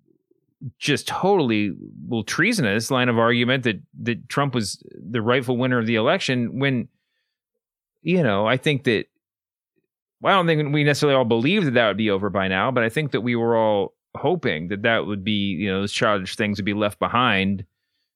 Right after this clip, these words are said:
in an era of, well, I mean, now that the real president, President Biden, had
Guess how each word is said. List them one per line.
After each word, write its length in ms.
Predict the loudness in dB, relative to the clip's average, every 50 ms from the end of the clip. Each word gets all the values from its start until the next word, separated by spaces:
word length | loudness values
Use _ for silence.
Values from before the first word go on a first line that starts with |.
| _ _ -8
in 140 | -4 -2 -2
an 100 | 0 0
era 320 | 0 2 2 2 2 0
of, 180 | 0 -2 -6 -12 -12 -6
well, 260 | -4 -2 -2 -2 -4 -6 -6
I 40 | -4
mean, 100 | -2 0
now 160 | 2 2 0
that 140 | 0 -2 -6 -6
the 160 | -4 -4 -2
real 220 | 0 0 0 -2
president, 600 | 0 0 0 0 0 0 0 -2 -2 -2 -4 -8 _ _ _ _ _ _ _ _ _ _ _ _ _ -4
President 380 | -2 -2 -2 -2 -2 -2 0 2
Biden, 340 | 2 2 2 0 0 -2
had 280 | 0 -2 -2 -2 -4